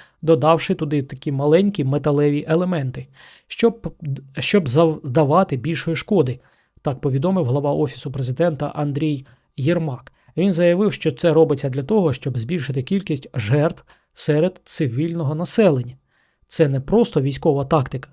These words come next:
це справжній терор», заявив Єрмак. Ви тільки пригадайте, в ніч на тридцяте січня один із таких «Шахедів» влучив у житлову багатоповерхівку в Сумах, позбавивши життя двох подружніх пар.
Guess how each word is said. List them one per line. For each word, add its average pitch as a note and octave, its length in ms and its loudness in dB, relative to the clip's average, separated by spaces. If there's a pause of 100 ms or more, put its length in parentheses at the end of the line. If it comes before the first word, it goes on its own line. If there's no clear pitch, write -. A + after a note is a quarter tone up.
(140)
це C3 160 -6
справжній B2 600 -2
терор», C#3+ 480 2 (300)
заявив C#3 480 0
Єрмак. D#3+ 480 0 (760)
Ви D3 120 2
тільки F3 300 0
пригадайте, D#3+ 600 2
в B2 40 -6
ніч D#3 320 -4
на C3+ 100 -6
тридцяте C#3 440 -4
січня E3 440 -4 (300)
один E3 320 2
із C#3+ 160 -6
таких D3 320 -2
«Шахедів» D3 560 -2 (260)
влучив D#3 600 -2
у D3 80 -2
житлову D#3+ 480 -4
багатоповерхівку C#3+ 960 -2
в B2+ 100 -10
Сумах, D3+ 440 -2 (320)
позбавивши D#3 640 0
життя D3 420 0
двох C#3 340 -2
подружніх C3+ 500 -4
пар. C3 260 0